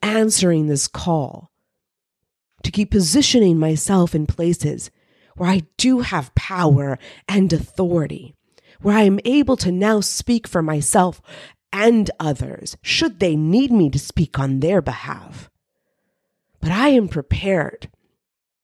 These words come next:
I have positioned myself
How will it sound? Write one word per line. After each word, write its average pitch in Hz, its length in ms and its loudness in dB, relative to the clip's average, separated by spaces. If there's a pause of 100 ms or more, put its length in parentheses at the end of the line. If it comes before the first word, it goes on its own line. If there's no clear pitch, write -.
(340)
I 196 120 0
have 202 180 -2
positioned 165 720 -2
myself 151 800 -6